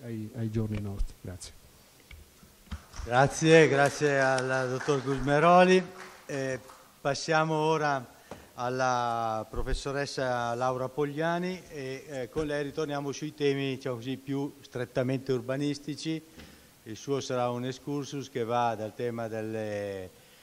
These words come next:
Speaker 2: delle policy pubbliche applicate ai temi di cui stiamo discutendo quest'oggi, per arrivare a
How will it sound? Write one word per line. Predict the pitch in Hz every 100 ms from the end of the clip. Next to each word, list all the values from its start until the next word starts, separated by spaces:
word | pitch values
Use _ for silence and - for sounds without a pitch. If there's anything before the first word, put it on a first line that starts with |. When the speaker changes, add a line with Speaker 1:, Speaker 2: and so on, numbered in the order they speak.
| - -
Speaker 2:
delle | 107 110
policy | 110 139 131 123 - 110
pubbliche | 139 135 113 107 104 107 101 101
applicate | 104 113 110 127 117 120
ai | 110
temi | 123 117
di | 110
cui | - 117
stiamo | - 117 113 110 101
discutendo | 107 - 117 127 117 113
quest'oggi, | 147 135 135 110 107 110 127 127 - - -
per | - 131
arrivare | 147 143 143 135 123
a | 117 117 110 -